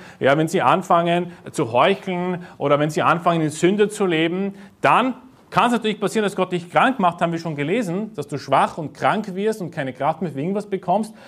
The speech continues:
aber auch, dass Gott dich einfach tot umfallen lässt, damit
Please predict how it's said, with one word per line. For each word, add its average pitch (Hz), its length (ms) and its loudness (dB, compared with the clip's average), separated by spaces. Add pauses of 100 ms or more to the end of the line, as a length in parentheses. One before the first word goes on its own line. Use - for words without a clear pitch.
(120)
aber 185 340 4
auch, 160 240 6
dass 156 280 -2
Gott 220 260 2
dich 185 180 -4
einfach 190 320 0
tot 196 260 0
umfallen 196 380 2
lässt, 131 340 -4 (300)
damit 175 520 2